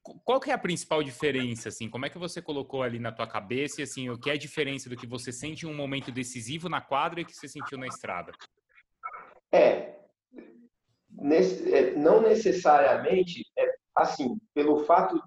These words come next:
Speaker 2: da modalidade ser outra, eu encarei como se eu estivesse, como você falou, eu tava jogando basquete, mas eu não estava jogando basquete.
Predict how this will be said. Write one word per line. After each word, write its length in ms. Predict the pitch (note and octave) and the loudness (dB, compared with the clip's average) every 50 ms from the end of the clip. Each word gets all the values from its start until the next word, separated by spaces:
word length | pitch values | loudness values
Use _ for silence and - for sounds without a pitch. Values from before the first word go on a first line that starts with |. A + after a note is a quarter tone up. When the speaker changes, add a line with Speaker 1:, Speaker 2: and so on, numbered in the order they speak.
| - | 2
Speaker 2:
da 180 | - C#3+ C#3 C#3 | 4 4 4 4
modalidade 720 | C3+ B2+ B2+ B2+ B2 A#2+ A#2 - B2+ B2 B2+ B2 - - | 4 2 4 4 4 4 4 2 2 4 4 2 0 -4
ser 260 | - - C3+ B2 B2 - | -6 0 2 2 2 4
outra, 440 | A#2+ C#3+ E3+ F3 E3+ F3 - - E2+ - - _ _ _ _ _ _ _ _ _ | 4 6 6 6 6 4 2 -2 -4 -4 -8 _ _ _ _ _ _ _ _ _
eu 240 | - A#2+ A#2+ A#2+ B2+ C#3 | 0 4 6 6 6 6
encarei 640 | C#3+ C#3+ - C#3+ C3+ B2+ B2+ C3 D3 D#3+ E3 - | 4 4 6 6 6 8 6 6 6 4 4 2
como 280 | D#3+ D#3+ E3 D#3 D#3+ D#3 | 2 0 0 2 0 0
se 500 | D3+ - - D3+ D3+ D3+ C#3+ B2+ - - - | -4 -4 -2 0 2 2 2 0 -2 0 0
eu 80 | B2+ | 2
estivesse, 840 | B2+ B2 - - - B2+ A#2+ C3 C3+ B2+ B2+ B2+ - C3 B2+ A#2+ - _ _ _ | 2 2 0 -6 -8 -2 0 2 2 2 2 0 -2 -4 -6 -6 -6 _ _ _
como 180 | - A#2+ C3 C3+ | -8 -6 -4 -2
você 260 | C3+ C3 - D3+ D3+ | -2 -2 0 0 2
falou, 460 | - E3 D#3 C3+ A#2+ A2 A2 G#2+ G#2+ | 4 6 6 6 6 4 2 0 -2
eu 120 | - G#2+ - - - | -4 -6 -6 0 4
tava 260 | C3+ D3 D#3 D#3+ D3+ | 6 6 6 6 6
jogando 340 | D#3 D3 C3 B2+ C3 B2+ B2 | 4 6 6 8 6 6 6
basquete, 580 | A#2 A#2 A2 A2 A2+ A2+ B2 C3+ C#3 - - - | 6 6 6 6 4 4 4 4 4 4 0 -4
mas 180 | D3 C3+ C3 B2 | -4 -2 -2 -2
eu 160 | C3+ C3 B2+ B2+ | -2 0 2 4
não 200 | C3+ D3+ D#3+ D#3 | 6 6 6 4
estava 520 | - - - - - C3+ C3+ C3 B2 B2 | 2 -2 0 6 8 8 10 8 8 4
jogando 320 | A#2+ A#2 - - G#2+ G#2+ G#2+ | 4 0 -4 -10 -12 -4 0
basquete. 680 | G#2 G2+ G#2 - - - G#2 F#2+ - - - - | 2 2 2 0 -2 -6 -6 -6 -6 -8 -14 -20